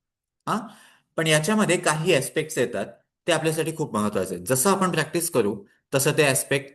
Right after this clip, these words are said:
त्याच वेळेला डिस्कस करू. ही लगेच प्रॅक्टिस करू, मग आपण फिजिकल एक्सरसाइज करून मेडिटेशन करू. ठीक आहे,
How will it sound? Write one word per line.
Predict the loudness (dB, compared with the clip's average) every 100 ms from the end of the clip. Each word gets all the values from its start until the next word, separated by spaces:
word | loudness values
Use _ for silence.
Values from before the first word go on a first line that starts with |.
| 0
त्याच | 2 2
वेळेला | 2 2 0
डिस्कस | -2 -2 -4 -2
करू. | -2 -4 -6 -18 _ _ _
ही | 0 4
लगेच | 4 2
प्रॅक्टिस | 0 0 -2 -2
करू, | -2 -2 -6 -4
मग | 0 2
आपण | 2 0
फिजिकल | -2 -2 0 0
एक्सरसाइज | 0 -2 -2 -2 -4
करून | -6 -8 -12 _
मेडिटेशन | -4 -2 -2 -4 -6 -8
करू. | -10 -12 _ _ _ _ -4
ठीक | -2
आहे, | -2